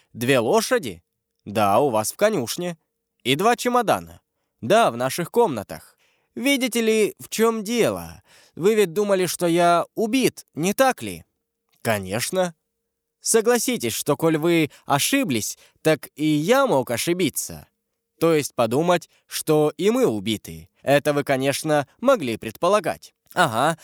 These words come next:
вот-вот. А так как вы умирали, не сделав завещания", продолжал мэтр Ла Юрьер, "что же дальше?" "Я подумал, я был неправ, теперь я это вижу". "Так что же вы подумали?"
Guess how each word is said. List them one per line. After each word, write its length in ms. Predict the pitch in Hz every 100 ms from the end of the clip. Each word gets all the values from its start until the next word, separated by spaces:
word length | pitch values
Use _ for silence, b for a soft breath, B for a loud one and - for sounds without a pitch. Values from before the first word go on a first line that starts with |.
| B
вот-вот. 640 | - 240 220 123 117 113 - B B
А 160 | - 147
так 240 | - 226
как 220 | - 208 170
вы 260 | 190 185 -
умирали, 640 | 156 165 196 247 269 147
не 160 | 127 131
сделав 420 | 120 165 143 117
завещания", 1000 | 104 120 135 - 277 269 220 104 87 85 b b
продолжал 640 | 147 135 135 117 139 131 -
мэтр 400 | 139 143 117 127
Ла 140 | 123
Юрьер, 500 | 131 175 170 107 90 _ _ _ _
"что 340 | - - 208
же 140 | 190 214
дальше?" 640 | 190 131 92 - - - _ _ _ _ _ _
"Я 200 | - 220
подумал, 640 | 247 233 175 226 226 208 180 b b - 117
я 220 | 147 139 143
был 160 | 147
неправ, 480 | 160 165 233 240 135
теперь 280 | 117 117 127
я 140 | 131
это 160 | 139 180
вижу". 440 | 233 214 95 87 _ _
"Так 180 | - 160
что 220 | - 233
же 120 | 208
вы 120 | 226 214
подумали?" 640 | 226 214 196 92 82 _